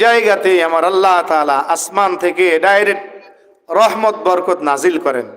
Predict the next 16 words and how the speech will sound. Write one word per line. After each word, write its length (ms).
সুবহানাল্লাহ 760
বলেন। 180
কোরআনুল 500
কারিম 360
এটা 160
কার 220
কিতাব? 340
মঞ্চে 400
একটা 120
কোরআন 300
থাকলে 300
ভালো 200
হতো। 200
কার 200
কিতাব 300
বলেন? 200